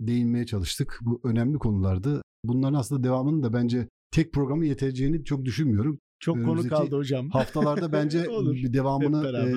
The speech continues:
Speaker 1: e,
Speaker 2: tabii.
Speaker 1: eğer siz yine
Speaker 2: Şeref duyarım her
Speaker 1: çok
Speaker 2: zaman.
Speaker 1: büyük bir memnuniyetle sizi tekrar burada ağırlamak isteriz.
Speaker 2: Ben de
Speaker 1: Başar Atılmaz
Speaker 2: yapabilirsek
Speaker 1: hocamızın
Speaker 2: Başar
Speaker 1: katkıları
Speaker 2: hocam,
Speaker 1: son derece
Speaker 2: evet,
Speaker 1: önemli
Speaker 2: yani
Speaker 1: bizim
Speaker 2: Başar
Speaker 1: için de
Speaker 2: hocamı
Speaker 1: tabii ki.
Speaker 2: Keşan'da da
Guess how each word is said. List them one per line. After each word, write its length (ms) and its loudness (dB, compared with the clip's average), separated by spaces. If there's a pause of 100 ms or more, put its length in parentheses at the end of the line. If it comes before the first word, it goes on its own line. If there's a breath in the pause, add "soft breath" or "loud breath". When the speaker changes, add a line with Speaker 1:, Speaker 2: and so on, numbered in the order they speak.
(120)
Speaker 1:
e, 60 0
Speaker 2:
tabii. 120 0
Speaker 1:
eğer 180 0
siz 240 -2
yine 160 2
Speaker 2:
Şeref 380 2
duyarım 380 0
her 160 -4
Speaker 1:
çok 160 4
Speaker 2:
zaman. 100 -2
Speaker 1:
büyük 200 0
bir 60 -2
memnuniyetle 580 0
sizi 180 0
tekrar 340 0
burada 180 0
ağırlamak 440 2
isteriz. 560 -2
Speaker 2:
Ben 80 2
de 40 0
Speaker 1:
Başar 200 2
Atılmaz 300 0
Speaker 2:
yapabilirsek 300 0
Speaker 1:
hocamızın 520 0
Speaker 2:
Başar 140 0
Speaker 1:
katkıları 300 0
Speaker 2:
hocam, 340 -2
Speaker 1:
son 320 -2
derece 220 0
Speaker 2:
evet, 100 2
Speaker 1:
önemli 200 0
Speaker 2:
yani 100 0
Speaker 1:
bizim 100 0
Speaker 2:
Başar 140 0
Speaker 1:
için 100 0
de 40 2
Speaker 2:
hocamı 220 0
Speaker 1:
tabii 100 -2
ki. 80 -2
Speaker 2:
Keşan'da 440 0
da 180 2